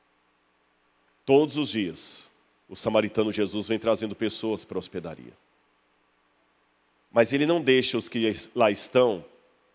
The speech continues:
sem fazer nada. Pelo contrário, a parábola termina dizendo que ele entregou dois denários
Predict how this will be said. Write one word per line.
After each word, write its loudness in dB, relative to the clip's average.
sem -4
fazer -2
nada. -8
Pelo -6
contrário, -4
a -6
parábola 0
termina -2
dizendo -4
que -6
ele -4
entregou 0
dois 2
denários -2